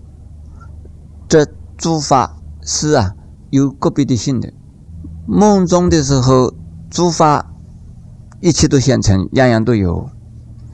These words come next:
在醒了的时候，诸法如幻，变成无自性，所以是啊，诸法灭尽。既然诸法可以灭，那心呢，也是诸法之一。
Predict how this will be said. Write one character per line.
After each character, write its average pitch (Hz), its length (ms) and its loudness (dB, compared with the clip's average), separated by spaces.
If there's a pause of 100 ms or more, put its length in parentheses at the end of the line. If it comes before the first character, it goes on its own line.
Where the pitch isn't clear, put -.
(420)
在 160 140 2
醒 143 360 2
了 170 100 4
的 190 140 4
时 170 140 4
候， 156 480 2 (500)
诸 165 180 0
法 143 340 2 (180)
如 123 180 2
幻， 143 340 0 (460)
变 151 140 0
成 135 140 -2
无 123 120 -4
自 175 240 0
性， 139 260 0 (560)
所 - 140 0
以 131 80 4
是 120 180 0
啊， 98 140 0 (240)
诸 160 160 -2
法 139 160 4
灭 135 140 2
尽。 131 280 0 (1000)
既 - 180 0
然 139 260 4
诸 196 200 2
法 175 180 4
可 - 220 2
以 131 140 4
灭， 147 400 6 (760)
那 147 200 2
心 190 380 2
呢， 110 240 2 (500)
也 120 200 4
是 151 180 -2
诸 143 180 -6
法 139 140 0
之 135 200 -4
一。 147 240 0